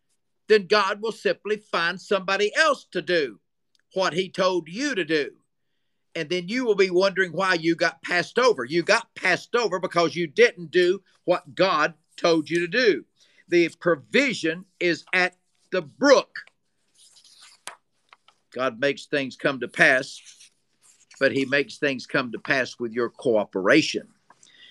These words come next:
This is intended to hurt or condemn anybody this morning. Don't take it that way. Uh, I know some of you are thinking, "Well, you're being a little hard this morning." No, I'm just passionate about your success. I'm passionate about your favor in life. I'm passionate to teach you that favor is more valuable than money.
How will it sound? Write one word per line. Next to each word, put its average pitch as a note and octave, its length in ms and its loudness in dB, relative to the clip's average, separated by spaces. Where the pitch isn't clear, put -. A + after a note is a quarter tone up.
This F3+ 200 6
is D#3 160 0
intended C#3 640 0
to A#2+ 80 0
hurt B2+ 320 0
or G#2 40 -6
condemn B2+ 380 -2
anybody A2 360 -2
this A2 260 -6
morning. C3 200 -4
Don't E3+ 220 2
take D3+ 240 2
it - 120 -10
that A2 180 -2
way. G2+ 260 -6
Uh, G2+ 40 -10
I G2+ 160 -4
know B2+ 160 2
some C3+ 260 0
of B2+ 80 -4
you B2 80 0
are A#2 40 0
thinking, B2 280 -2
"Well, B2+ 140 0
you're C3+ 160 2
being C#3 200 2
a C3+ 40 -2
little C3+ 180 4
hard D3 300 4
this A#2+ 180 -4
morning." B2+ 200 -2
No, D3+ 220 4
I'm C#3 160 -2
just C3 260 -2
passionate C#3 600 -4
about B2+ 300 -2
your C3 140 -4
success. - 800 -6
I'm C3+ 200 2
passionate C#3 600 -4
about B2+ 320 -2
your A#2+ 120 -2
favor B2 560 0
in G#2+ 80 -6
life. A2+ 280 -2
I'm B2+ 180 -4
passionate C3+ 540 -6
to C3+ 80 -8
teach E3 340 0
you D3 120 4
that C3+ 220 0
favor D3 300 2
is A#2 120 -6
more C3+ 140 0
valuable C3 440 2
than C3+ 160 -2
money. D#3 360 0